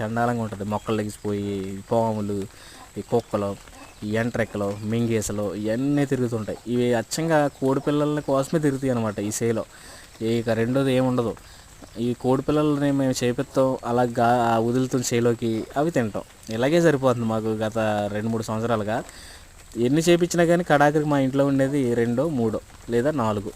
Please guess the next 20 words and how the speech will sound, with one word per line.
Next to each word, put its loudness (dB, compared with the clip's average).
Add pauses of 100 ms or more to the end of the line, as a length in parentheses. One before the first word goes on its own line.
అంతకు -4
మించి -2
ఇంకా -2
ఎక్కువ -6
ఉండవు. -4 (560)
అలాగా, 0 (420)
అలా 2
జరుగుతుంది. 0 (320)
ఈ -2
పెట్ట 0
ఏం 2
చేసిందంటే, -2
ఆ 2
ఎనిమిది 0
పిల్లల్ని 2
తీసుకొచ్చింది. -2
సర్లే, -2 (160)
సాయంత్రం 0
కమ్మేద్దాం 2
అనేపాటికి 0